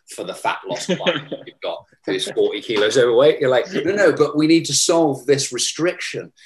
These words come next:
Speaker 1: you've got over here.
Speaker 2: <laughs>
Speaker 1: I went on the F M S course, or I read Kelly Starrett's Becoming a Supple Leopard,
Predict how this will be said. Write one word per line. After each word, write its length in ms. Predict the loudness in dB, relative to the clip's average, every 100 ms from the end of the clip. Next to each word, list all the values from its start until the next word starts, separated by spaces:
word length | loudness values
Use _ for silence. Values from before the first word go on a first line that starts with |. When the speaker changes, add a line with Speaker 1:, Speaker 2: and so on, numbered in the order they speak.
| -18 -14
Speaker 1:
you've 120 | -4
got 160 | -2
over 300 | 0 0 0
here. 320 | 2 4 2 2
Speaker 2:
<laughs> 400 | 0 2 0 2
Speaker 1:
I 160 | 4
went 160 | 6 4
on 100 | 4
the 120 | 2
F 160 | 0 2
M 180 | 2 2
S 260 | 0 -2
course, 360 | -2 0 0 -2
or 140 | 0
I 80 | 2
read 320 | 2 0 0
Kelly 240 | -4 -2 0
Starrett's 460 | -2 0 0 -2 -6
Becoming 460 | -6 -4 -4 -4
a 40 | -2
Supple 380 | -2 0 0
Leopard, 380 | 2 0 0 -2